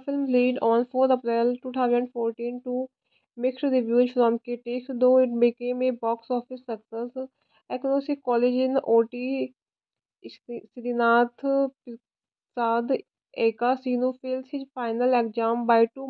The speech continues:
marks। Eager to get a degree, he kidnaps the professor's daughter during her wedding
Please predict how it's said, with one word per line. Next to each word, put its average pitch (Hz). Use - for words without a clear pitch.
marks। 247
Eager 262
to 262
get 233
a 247
degree, 233
he 262
kidnaps 233
the 247
professor's 247
daughter 226
during 247
her 254
wedding 233